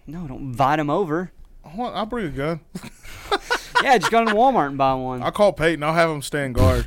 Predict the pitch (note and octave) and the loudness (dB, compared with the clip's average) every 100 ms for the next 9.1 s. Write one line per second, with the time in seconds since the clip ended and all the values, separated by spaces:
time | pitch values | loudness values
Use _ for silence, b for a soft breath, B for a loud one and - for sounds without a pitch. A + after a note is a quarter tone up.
0 | - - - D3 D#3 C#3 C#3 C3 B2+ F3 | -6 -10 -6 -2 -2 -4 -4 -4 -2 0
1 | D#3+ D3 D3+ A#2+ D3 - A#2+ A2+ B2 B2 | 0 0 -2 -2 -4 -4 -8 -6 -6 -4
2 | B2 C#3 D#3 D3+ C#3 C3+ B2+ C3+ D3 - | -2 -4 -2 -2 0 -2 -2 0 -2 -4
3 | - C#3 C#3 C#3 C#3+ G#3+ - F#3 F3+ C3 | -6 -6 -4 -2 2 0 0 -4 -4 -2
4 | D3 D3+ B2 A2+ G2+ B B B - E3+ | -2 -2 -6 -10 -12 B B B 2 4
5 | E3+ C#3+ C#3+ D#3+ D3+ C3+ D3+ D#3+ E3+ E3 | 4 2 2 4 2 -4 -2 -2 -2 -2
6 | E3+ E3+ F3 D3 C3 D3+ C3 C3 C#3 C#3 | 0 2 2 0 -4 -2 0 0 0 -2
7 | C3+ C#3+ D3+ D3+ D#3 A#2 A#2 B2+ A#2+ A#2+ | -2 -4 -2 0 -2 -4 -8 -10 -12 -6
8 | C#3+ F3 D3 D#3 C#3 C#3+ D#3+ E3 E3 F#3 | -2 -2 -2 -4 0 4 6 6 4 0
9 | F3+ | -2